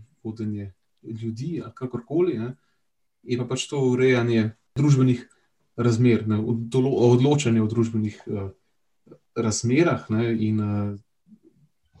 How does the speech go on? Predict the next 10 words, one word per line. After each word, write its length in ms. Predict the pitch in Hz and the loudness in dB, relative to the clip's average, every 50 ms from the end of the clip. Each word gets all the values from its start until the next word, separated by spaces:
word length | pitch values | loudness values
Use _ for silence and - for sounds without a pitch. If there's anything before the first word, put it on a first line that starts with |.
| - | -20
s 120 | - - - | -20 -16 -12
pomočjo, 640 | 123 117 117 113 110 - - 127 120 113 107 101 - - | -8 -6 -6 -6 -6 -6 -6 -6 -6 -6 -6 -8 -10 -12
ne 140 | - 107 | -10 -10
vem, 160 | 104 98 98 101 | -8 -8 -10 -12
s 100 | - - | -12 -8
pomočjo 280 | - 110 107 - 113 101 | -6 -6 -6 -4 -6 -6
države 380 | 104 104 - 113 101 95 95 | -6 -6 -6 -8 -8 -8 -8
oziroma 300 | 98 - 110 104 101 101 | -8 -8 -6 -6 -4 -4
nekih 260 | 101 104 - - 113 107 | -6 -6 -8 -8 -8 -6
državnih 420 | 110 110 110 107 107 107 104 - | -6 -6 -8 -8 -8 -8 -10 -12